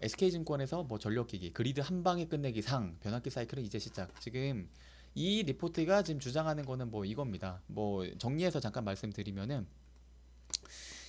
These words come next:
이천이십일, 지금 여기에서 지금 얘기하고 있는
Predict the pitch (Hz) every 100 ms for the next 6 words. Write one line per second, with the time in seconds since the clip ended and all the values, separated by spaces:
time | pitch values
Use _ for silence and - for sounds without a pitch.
0 | - 151 160 208 127 170 156 135 165 170
1 | 110 117 180 220 214 123 127 120 98 139
2 | 139 117 113 160 160 143 147 135 123 170
3 | 208